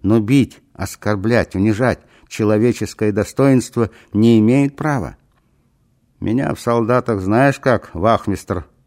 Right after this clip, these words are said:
нагайкой охаживал? Я в кавалерии тогда служил. То царская армия,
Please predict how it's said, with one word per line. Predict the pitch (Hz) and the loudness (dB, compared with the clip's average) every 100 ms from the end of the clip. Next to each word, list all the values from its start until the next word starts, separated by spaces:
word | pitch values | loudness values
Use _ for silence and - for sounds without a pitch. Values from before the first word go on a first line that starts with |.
| _ | _
нагайкой | 98 110 117 104 95 104 | 0 2 2 2 0 -4
охаживал? | 107 98 104 92 80 85 76 _ _ _ - | -4 -4 -2 -2 -2 -6 -8 _ _ _ -6
Я | - 127 | -2 -2
в | - | -4
кавалерии | 107 113 135 135 101 | -4 0 2 2 0
тогда | - 85 90 | -4 -4 -6
служил. | - 90 78 80 - _ _ _ _ _ _ _ | -6 -8 -6 -8 -10 _ _ _ _ _ _ _
То | - 95 | -12 -12
царская | - - 120 101 - 113 113 - | -8 -4 -2 -4 -6 -4 -4 -2
армия, | 123 131 101 82 69 | -2 0 -2 -6 -8